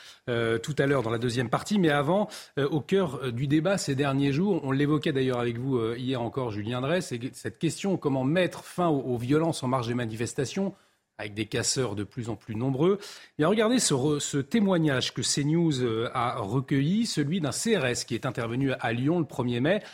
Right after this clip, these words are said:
Il fait partie des dix-neuf policiers blessés lors des affrontements dans la ville. Euh, la semaine dernière, les casseurs étaient deux fois plus nombreux, hein, à Lyon que lors des précédentes manifestations. Deux mille individus à risque, mille, euh, Black Blocs. On écoute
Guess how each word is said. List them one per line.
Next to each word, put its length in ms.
Il 120
fait 100
partie 300
des 100
dix-neuf 440
policiers 420
blessés 480
lors 160
des 160
affrontements 440
dans 80
la 140
ville. 240
Euh, 60
la 100
semaine 240
dernière, 260
les 80
casseurs 340
étaient 160
deux 200
fois 180
plus 140
nombreux, 340
hein, 360
à 120
Lyon 340
que 300
lors 180
des 100
précédentes 560
manifestations. 760
Deux 160
mille 180
individus 520
à 60
risque, 320
mille, 480
euh, 80
Black 420
Blocs. 360
On 100
écoute 380